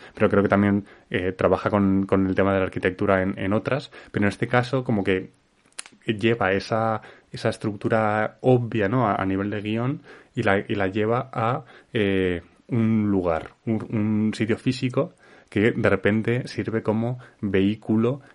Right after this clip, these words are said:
indeterminado, más difícil de, de precisar, para estructurar, ¿no? Para hacer estos saltos y para hacer estas distinciones que,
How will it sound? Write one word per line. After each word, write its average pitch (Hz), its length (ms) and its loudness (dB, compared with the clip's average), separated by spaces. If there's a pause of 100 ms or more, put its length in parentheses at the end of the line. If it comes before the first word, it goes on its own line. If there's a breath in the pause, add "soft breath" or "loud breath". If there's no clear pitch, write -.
(200 loud breath)
indeterminado, 101 800 2
más 104 180 4
difícil 104 500 -4
de, 101 680 0
de 104 120 -2
precisar, 117 600 -2 (280 loud breath)
para 113 300 4
estructurar, 98 680 2
¿no? 127 140 0
Para 98 140 4
hacer 98 180 -2
estos 98 300 -8
saltos 113 420 -2
y - 40 -4
para 92 140 0
hacer 98 120 0
estas 95 220 -2
distinciones 101 640 -4
que, 90 220 0